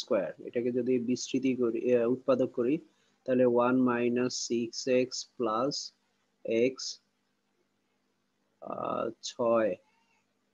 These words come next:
তাহলে তিন দুগুণে ছয়, মাইনাস three, uh, one minus thrice x minus twice x plus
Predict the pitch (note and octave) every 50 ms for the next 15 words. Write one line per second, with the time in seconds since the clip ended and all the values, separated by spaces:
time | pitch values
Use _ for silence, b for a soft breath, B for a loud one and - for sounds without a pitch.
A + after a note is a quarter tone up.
0 | _ _ _ _ _ _ _ _ _ _ _ _ _ _ _ _ _ _ _ _
1 | _ _ _ _ - B2+ B2+ B2 B2 B2 - C3 B2+ B2+ B2+ B2+ B2 B2 A#2+ A2+
2 | - - - G#2+ G2 G2+ - C3 A#2+ B2 B2 B2+ B2+ C3+ C3+ C3 - - - -
3 | - F2+ - - _ _ _ _ _ _ _ _ _ _ _ _ _ _ _ _
4 | _ _ _ _ _ _ _ _ _ _ _ - - _ _ _ _ _ _ _
5 | _ - - G#2 G#2 G#2 A2 A#2+ B2 C3+ C3 C3 C3 B2 A#2+ B2 B2 B2 C3 C#3
6 | D3 - - - - - A#2+ G#2+ A2+ A#2+ B2+ B2+ - - C#3+ C#3+ D#3 D3+ D3+ -
7 | - - - B2 A2 A2 G#2+ A2 A2+ A#2 B2+ C3+ D3 D3 - - - C3+ B2 A#2
8 | A#2 A#2 B2 C3 C3+ C3+ - D3+ D3 D#3+ E3 E3 - - - - _ _ _ _
9 | _ _ _ _ _ _ _ _ _ _ _ _ _ _ _ _ _ _ _ _
10 | _ _ _ _ _ _ _ _ _ _ _ _ _ _ _ _ _ _ _ _
11 | _ _ _ _ _ _ _ _ _ _ _ _ _ _ _ _ _ _ - B2+
12 | A#2+ A#2 A#2+